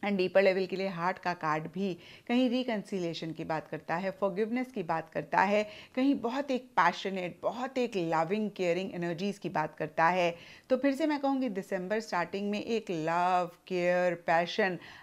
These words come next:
आप अपने पार्टनर के लिए महसूस कर रहे हैं। कुछ अगर गलती पीछे उनसे हुई, तो उसको भी आप फॉरगिव करके, उनके साथ रिकन्सिलिएशन करना चाह रहे हैं, इस रिलेशनशिप को बेहतर करना चाह रहे हैं, इस रिलेशनशिप को इम्प्रूव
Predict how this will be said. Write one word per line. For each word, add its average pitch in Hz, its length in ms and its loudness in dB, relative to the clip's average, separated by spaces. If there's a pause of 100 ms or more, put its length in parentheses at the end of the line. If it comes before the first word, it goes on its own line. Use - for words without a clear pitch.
आप 202 160 4
अपने 226 220 -2
पार्टनर 196 360 0
के 214 80 -4
लिए 214 100 -2
महसूस 202 400 -6
कर 202 180 0
रहे 208 180 0
हैं। 214 200 -4 (120)
कुछ 320 220 -2 (100)
अगर 240 220 2
गलती 185 400 0
पीछे 214 440 -2
उनसे 196 440 0
हुई, 208 340 0 (340)
तो 254 80 2
उसको 285 460 0
भी 302 200 2
आप 208 380 -2
फॉरगिव 208 360 0 (140)
करके, 180 320 0
उनके 202 320 -4
साथ 247 300 -6
रिकन्सिलिएशन 180 840 -4
करना 160 300 -2
चाह 170 260 -2
रहे 180 200 2
हैं, 220 260 0 (300)
इस 294 180 2
रिलेशनशिप 247 720 2
को 196 80 0
बेहतर 170 440 -2
करना 165 300 -4
चाह 160 240 -4
रहे 165 140 -2
हैं, 196 180 -4
इस 220 160 -4
रिलेशनशिप 214 640 -2
को 185 100 -2
इम्प्रूव 175 340 0